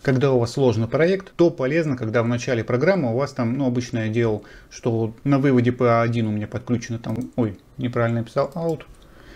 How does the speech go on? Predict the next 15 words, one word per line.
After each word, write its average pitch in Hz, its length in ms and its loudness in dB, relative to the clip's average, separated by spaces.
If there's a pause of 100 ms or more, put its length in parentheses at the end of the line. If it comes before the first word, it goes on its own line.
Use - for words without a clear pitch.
(720)
Изменяем 131 640 2
на 127 80 0
П. 123 360 0 (100)
Тут 127 160 -4
также 120 240 2
можно 117 320 2 (180)
обозвать 120 420 0
все - 180 -4
вот 110 120 -2
эти 117 140 -4
выводы, 131 400 2
как 127 260 -4
вам 117 220 0 (1300)
будет 123 320 2
необходимо. 120 560 0